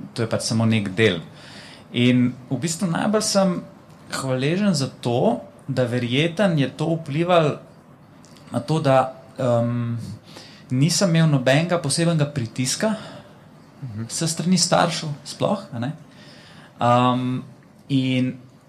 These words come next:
Speaker 1: na kar sem v bistvu najbolj ponosen pri sebi, je to, da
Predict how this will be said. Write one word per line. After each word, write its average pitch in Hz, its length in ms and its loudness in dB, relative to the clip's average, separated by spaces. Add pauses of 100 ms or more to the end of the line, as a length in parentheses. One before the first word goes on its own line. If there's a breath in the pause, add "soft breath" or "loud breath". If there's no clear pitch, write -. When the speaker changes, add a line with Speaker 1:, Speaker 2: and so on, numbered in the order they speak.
(1300)
Speaker 1:
na 135 160 2
kar 151 220 2
sem 165 180 -2
v 160 100 4
bistvu 165 240 -2
najbolj 156 300 2
ponosen 151 440 -2
pri 165 120 -4
sebi, 170 320 -4
je 147 80 -8
to, 151 240 0
da 135 420 0